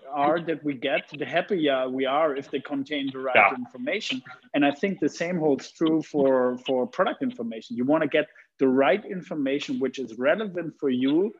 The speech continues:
Speaker 1: in the ch-, delivered in the channel that you are on, right, that you are using. And I think that's where, where we're basically heading,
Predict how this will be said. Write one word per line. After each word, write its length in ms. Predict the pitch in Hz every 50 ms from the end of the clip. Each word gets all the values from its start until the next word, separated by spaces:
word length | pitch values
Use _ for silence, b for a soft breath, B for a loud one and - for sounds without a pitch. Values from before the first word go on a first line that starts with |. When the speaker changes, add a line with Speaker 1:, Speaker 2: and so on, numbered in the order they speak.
| b b b b b _ -
Speaker 1:
in 220 | 208 208 214 190
the 100 | 165 147
ch-, 260 | - - - 175 - - 139
delivered 600 | 123 147 147 156 180 214 220 196 175 160 143 139 -
in 160 | 196 180 185 160
the 100 | 147 135
channel 640 | - - - 175 175 180 175 139 123 131 170 196 226 - - - _ _ _ _ _ -
that 240 | 160 156 151 151 -
you 300 | 147 135 135 170 170 180
are 480 | 175 160 156 139 135 139 135 135 135 139 160
on, 300 | 160 160 143 120 113 110 113
right, 220 | 123 127 135 131 -
that 200 | 147 135 135 135
you 160 | 143 143 143
are 140 | 131 127 123
using. 580 | 123 120 147 165 175 160 135 120 110 117 117 - -
And 120 | 151 151
I 80 | 151 151
think 320 | - 214 202 196 170 131
that's 260 | 160 160 156 - -
where, 360 | - 147 139 135 135 131 127 127 -
where 180 | - 135 131 127
we're 180 | 131 135 131 -
basically 460 | 143 147 151 - 151 - 131 123 120
heading, 300 | 120 131 139 139 113